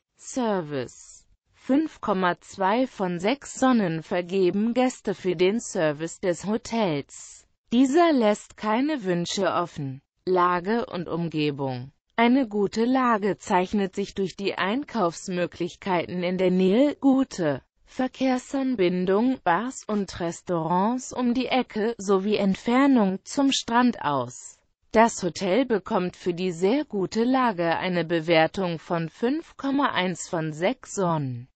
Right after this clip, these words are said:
Zimmer. Mit fünf von sechs Sonnen werden die Zimmer des Hotels bewertet, wodurch sich die Gäste sehr zufrieden mit Sauberkeit, Größe und Ausstattung der Hotelzimmer zeigen. Hotel allgemein.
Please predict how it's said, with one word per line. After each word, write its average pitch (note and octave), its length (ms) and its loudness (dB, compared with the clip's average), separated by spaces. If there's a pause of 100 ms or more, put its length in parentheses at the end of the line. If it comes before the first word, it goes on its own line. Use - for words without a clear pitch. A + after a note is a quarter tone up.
(120)
Zimmer. F#3+ 600 0 (200)
Mit A3 240 4
fünf C4 380 -2
von F#3 240 -6
sechs F#3 400 -4
Sonnen G#3+ 460 -2
werden D#3+ 360 0
die F#3+ 180 -4
Zimmer F#3+ 380 2
des D#3+ 240 -4
Hotels F3+ 680 -4
bewertet, A3+ 760 -2 (140)
wodurch G#3 460 4
sich C4+ 260 -2
die B3 160 -2
Gäste D#3+ 500 0
sehr D3+ 460 -4 (260)
zufrieden B3+ 680 0
mit E3 180 -2
Sauberkeit, F3+ 880 2
Größe F#3+ 560 2
und G#3 240 -2
Ausstattung C4 720 -2
der F3+ 200 2
Hotelzimmer E3+ 840 -2
zeigen. C#3+ 680 -4 (240)
Hotel A3+ 420 2
allgemein. F#3 920 0